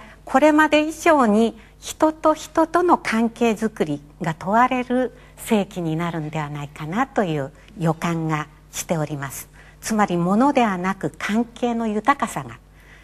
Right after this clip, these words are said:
関係を築く力が追求される世紀になっていくような予感がするんですね。中でも私たちに最も身近な家族の在り方、家族の関係の在り方が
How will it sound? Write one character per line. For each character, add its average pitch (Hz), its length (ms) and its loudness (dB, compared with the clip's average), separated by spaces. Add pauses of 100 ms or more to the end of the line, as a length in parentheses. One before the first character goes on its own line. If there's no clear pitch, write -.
(160)
関 233 220 2
係 233 240 0
を 220 100 0
築 220 400 -4
く 247 180 -10
力 262 500 -2
が 285 240 0 (400)
追 175 280 -6
求 180 300 -8
さ 170 180 -10
れ 165 140 -6
る 220 240 -2 (320)
世 - 380 -6
紀 - 240 -20 (480)
に 254 100 8
な 254 140 4
っ - 40 -2
て - 160 -2
い 170 60 0
く - 160 -6
よ 151 120 0
う 143 60 -6
な 180 220 -2 (340)
予 160 160 0
感 147 400 -4 (120)
が 160 140 -2
す - 200 -8
る 139 100 -10
ん 123 80 -10
で - 120 -10
す - 100 -12
ね。 214 160 0 (460)
中 320 260 4
で 277 100 4
も 214 120 2
私 226 320 0
た 202 100 0
ち - 140 -8
に 160 100 0
最 196 540 0
も 349 100 6
身 202 160 2
近 - 300 -8
な 165 200 -4
家 - 180 -2
族 - 300 -6
の 156 120 -4
在 131 80 -8
り 139 100 -14
方、 - 340 -8 (640)
家 196 140 2
族 - 260 -2
の 180 100 0
関 220 280 -4
係 220 180 -4
の 214 120 -2
在 208 100 -4
り 233 80 -8
方 277 340 -2
が 277 320 2